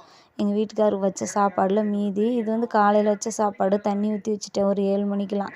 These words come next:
ஏன்னா கெட்டு போயிடும்ல, அதனால. அஹ், இந்த ஸ்டாண்டு முதற்கொண்டு கழுவுனேன், அப்புறம் அந்த இதுவும் கழுவுனேன். அந்த இதெல்லாம்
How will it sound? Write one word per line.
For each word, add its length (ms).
ஏன்னா 220
கெட்டு 300
போயிடும்ல, 540
அதனால. 400
அஹ், 240
இந்த 260
ஸ்டாண்டு 560
முதற்கொண்டு 500
கழுவுனேன், 580
அப்புறம் 300
அந்த 280
இதுவும் 280
கழுவுனேன். 480
அந்த 240
இதெல்லாம் 380